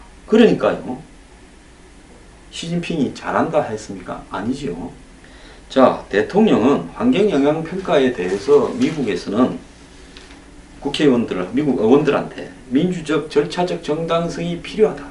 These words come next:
이렇게 말을 하고, 시진핑에게는 "북한 핵을, 해법을 찾을 시간을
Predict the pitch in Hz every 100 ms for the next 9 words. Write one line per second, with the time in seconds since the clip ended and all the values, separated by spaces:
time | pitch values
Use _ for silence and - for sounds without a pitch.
0 | - 123 147 - 160 147 - - 85 -
1 | - - - - - - - - - 190
2 | 202 190 196 151 98 92 90 - - -
3 | - 175 160 180 180 180 - - - -
4 | - 180 165 147 - 127 143 190 202 196
5 | - 156 170 165 - 180 143 135 139 -